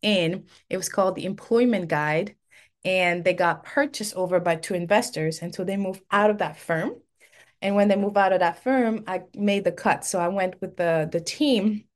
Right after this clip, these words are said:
Um, but then six months later was laid off, okay? And it was the first time I was laid off. And I remember freaking out. It was the second time I had lost a job. So two, three years before, I had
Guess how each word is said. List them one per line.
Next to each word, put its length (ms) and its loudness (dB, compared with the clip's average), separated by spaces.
Um, 240 2
but 100 4
then 240 4
six 240 -2
months 220 -6
later 260 4
was 280 -6
laid 300 0
off, 300 -8
okay? 380 4
And 100 -4
it 60 -4
was 100 -10
the 80 -10
first 340 0
time 200 0
I 80 0
was 180 -4
laid 180 2
off. 180 -6
And 100 -8
I 40 -6
remember 320 -4
freaking 500 0
out. 380 -2
It 40 -10
was 60 -8
the 80 -4
second 420 2
time 240 2
I 60 0
had 220 -2
lost 440 0
a 100 -6
job. 500 -6
So 480 4
two, 160 0
three 200 -2
years 260 2
before, 340 2
I 60 0
had 280 -4